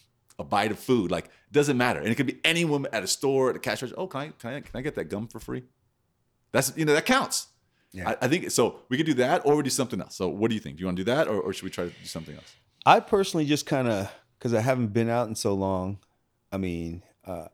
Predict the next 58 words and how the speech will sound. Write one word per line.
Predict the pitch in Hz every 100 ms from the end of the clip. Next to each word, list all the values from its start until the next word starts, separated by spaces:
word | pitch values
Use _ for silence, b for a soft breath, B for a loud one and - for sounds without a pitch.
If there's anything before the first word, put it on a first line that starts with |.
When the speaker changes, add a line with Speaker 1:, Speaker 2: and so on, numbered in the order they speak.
| _
Speaker 2:
I | 92
just | 113 147 -
wanna | 127 113 104 92 -
approach | - - - 104 98 - - - - _
inviting | 95 87 85 90 92 92 90 92 92 _ _
eyes | 90 87 78 76
right | 78 76
now | 85 76 - _
and | 95
just | 90 90 92
build | 98 95
that | 98 92
up. | 90 85 -
And, | 87 85 -
and, | 90 85 82 82
uh, | 82 76 62 _ 110
but | 107 131
I'm | 110
not | 120
opposed | 123 - 131 127 -
to | 82
that. | 78
I | 90
just | 120
don't | 139
wanna | 120 113
commit | - 107 104
to | 92
it |
'cause | 90
I | 95
take | - 123
my | 107
Speaker 1:
All |
right. | 101
Speaker 2:
commitments | 107 110 160
very | - 104
Speaker 1:
Yeah, | -
Speaker 2:
serious. | 117 101 85
Speaker 1:
as, | 117 117
as | 113 117
you | 113
should. | 104 180 -
Okay. | 131 85 85
Well, | 107 113
I'm | 104
Speaker 2:
Um, | 98
Speaker 1:
gonna | 147
commit | - 101 85
to | -
it. | 78
I'm | 117
gonna | 156 131
do | 98
at |
least | 90 85
twice. | - 73 87
Speaker 2:
Okay. | 92 -